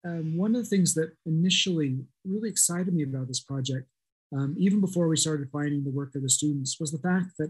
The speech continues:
Alan Hauser, the great Apache artist and sculptor, um, was the first teacher at Intermountain.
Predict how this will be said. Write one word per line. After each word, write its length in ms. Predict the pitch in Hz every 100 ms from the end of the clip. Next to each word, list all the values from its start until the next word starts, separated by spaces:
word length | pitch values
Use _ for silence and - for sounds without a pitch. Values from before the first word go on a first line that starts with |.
| 151
Alan 240 | 151 151
Hauser, 460 | 120 139 147 139 135
the 80 | 131
great 240 | 135 131
Apache 760 | 127 - 139 135 - 127 123 -
artist 400 | 139 131 127 -
and 120 | 131 127
sculptor, 560 | - 131 131 127 120 - _ _ _ _ 147
um, 280 | 143 143
was 140 | 175 -
the 80 | 180
first 460 | 185 170 - - _ _ _ _
teacher 480 | - 196 - 151 135 143
at 200 | 139 131
Intermountain. 580 | 131 123 123 127 120